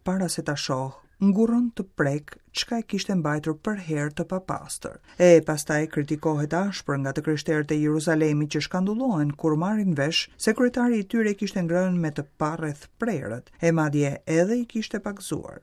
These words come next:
çasti një krize të brendshme që Papa Francesku e kujtoi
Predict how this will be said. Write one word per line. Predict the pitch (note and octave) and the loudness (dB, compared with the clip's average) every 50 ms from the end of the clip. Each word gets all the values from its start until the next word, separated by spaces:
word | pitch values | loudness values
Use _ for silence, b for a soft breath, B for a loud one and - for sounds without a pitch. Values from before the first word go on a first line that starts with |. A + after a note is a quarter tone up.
| _ _ - | _ _ -6
çasti | - - G3 G3 - - - D#3+ D3 | -4 -4 -4 -4 -6 -6 -4 -2 -2
një | C#3 D3 | -2 -2
krize | - F3+ F#3+ F3+ - D#3 | -2 -2 -2 0 0 -2
të | D3 D3+ C#3+ C#3+ C#3+ | -2 -4 -4 -2 0
brendshme | D3+ C#3+ D3+ C#3+ C#3+ C3+ - - - D#3+ D3+ D3+ - _ _ - | 0 0 0 -4 -6 -6 -6 -4 -2 -2 -2 -2 -4 _ _ -6
që | - G3 F#3 | -4 -4 -2
Papa | - - A#3+ A#3+ - E3 D3+ C#3+ | -2 -4 -4 -2 -2 -4 -4 -4
Francesku | - - G3+ G#3 G3+ F#3+ - - B2+ C3 - - - F3+ | -4 -4 -4 -2 -2 -4 -4 -8 -8 -8 -6 -2 -2 -2
e | F3+ | 0
kujtoi | - F#3 F3+ - F#3 F3+ F#3 F3+ F3 | 0 -2 -2 -2 0 0 2 2 2